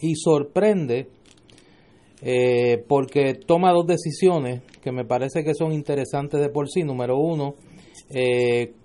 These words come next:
adelanta los resultados de la encuesta en su edición digital, primero que en la edición,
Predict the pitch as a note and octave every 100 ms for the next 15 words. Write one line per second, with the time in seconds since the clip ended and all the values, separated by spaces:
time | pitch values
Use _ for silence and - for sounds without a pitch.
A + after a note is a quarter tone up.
0 | _ - C#3+ C#3 C3+ C#3 F3 F3 E3 C3
1 | D3+ E3 - - _ _ _ _ _ _
2 | _ B2+ C3 C3 C3 - C3 B2 C#3 D3
3 | D#3 D#3 D3 C#3+ D#3+ D3+ - B2+ - -
4 | - - - - - - A#2+ A#2+ - C3
5 | A#2+ A2+ C3+ C#3+ D3 D3 D3+ D3+ D3 B2+
6 | B2+ C3 C3 C#3 C3 B2+ B2 - C3 C3
7 | C#3 C3